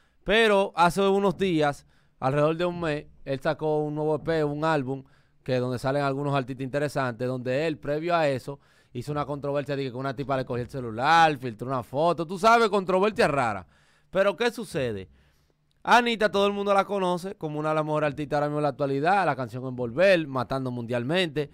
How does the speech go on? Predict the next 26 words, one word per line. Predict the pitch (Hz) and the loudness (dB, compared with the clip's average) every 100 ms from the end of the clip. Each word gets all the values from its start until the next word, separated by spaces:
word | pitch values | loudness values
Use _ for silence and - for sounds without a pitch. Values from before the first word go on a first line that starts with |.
| _ _ _ | _ _ _
La | 135 165 | 2 2
tipa | 160 185 170 202 | 4 -2 2 2
ha | |
dicho | 190 196 151 170 | 4 0 -2 -4
en | 160 143 | -4 -4
reiteradas | 139 139 147 160 165 | -6 -4 -2 0 0
ocasiones | 165 175 151 160 135 143 - _ _ _ | -2 -6 -4 -4 -4 -6 -12 _ _ _
que | 151 | 0
ha | 160 | 2
estado | 160 175 165 | 4 2 2
más, | 170 - 151 - | -2 -6 -14 -12
más | 147 180 | -2 0
de, | 180 165 165 | 0 -4 -8
déjame | 135 214 226 | -6 -4 -4
ver, | 247 | -6
como | 202 180 175 | -8 -8 -8
con | 170 160 139 117 - | -6 -8 -10 -14 -16
ciento | 165 170 180 | -14 -8 -8
cincuenta, | 196 - 311 214 233 | -8 -10 -8 -6 -6
Putri, | 214 151 104 95 - _ _ | -4 -4 -6 -10 -16 _ _
ciento | - 202 196 196 | -4 -2 0 -2
cincuenta | 208 196 247 262 277 | -2 -2 0 2 2
personas | 285 226 277 | 2 4 4
en | 285 | 4
la | 294 | 0
industria | 262 165 - 117 90 | 0 0 -2 -10 -10